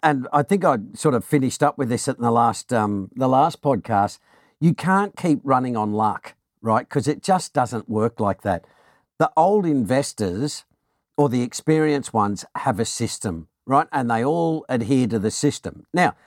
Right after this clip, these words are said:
the system might be different because there's people who make money day trading. There's people who make money, you know, d-, doing seasonality. There's investors, there's quantitative, there's value guys, there's growth guys, you know,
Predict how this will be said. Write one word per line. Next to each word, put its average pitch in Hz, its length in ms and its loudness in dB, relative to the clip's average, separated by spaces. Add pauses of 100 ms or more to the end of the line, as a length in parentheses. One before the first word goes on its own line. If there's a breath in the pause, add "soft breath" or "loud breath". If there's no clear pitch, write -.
(180)
the 180 80 4
system 214 440 0
might 156 220 2
be 139 80 2
different 123 480 -2
because 151 320 -2
there's 165 180 0
people 180 360 -2
who 170 120 2
make 165 260 0
money 160 260 2
day 135 260 2
trading. 135 400 -2 (480 soft breath)
There's 156 140 2
people 160 380 0
who 160 120 2
make 156 260 2
money, 139 520 4
you 156 180 0
know, 135 240 4
d-, 131 300 -4 (120)
doing 135 300 2
seasonality. 127 1000 2 (520 soft breath)
There's 151 180 4
investors, 139 960 2
there's 110 220 0
quantitative, 123 840 2
there's 101 200 0
value 139 420 4
guys, 123 500 0
there's 98 200 -4
growth 131 400 0
guys, 120 540 2
you 127 40 -2
know, 101 120 -2